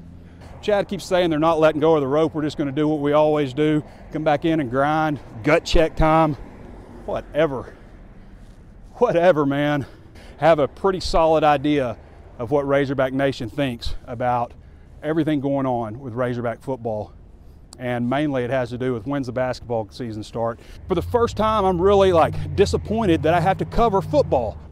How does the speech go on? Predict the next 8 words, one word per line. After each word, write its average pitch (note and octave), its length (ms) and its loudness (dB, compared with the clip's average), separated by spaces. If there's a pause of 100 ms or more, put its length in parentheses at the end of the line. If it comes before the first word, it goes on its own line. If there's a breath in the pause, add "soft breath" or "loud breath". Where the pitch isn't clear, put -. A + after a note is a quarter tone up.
(120)
I C#3 40 -4
mean, - 80 -4
people G#3 260 -2
are E3+ 100 4
apathetic, D#3+ 840 2
people E3+ 280 -2
are D3 360 0 (480 loud breath)
disappointed. D#3 840 2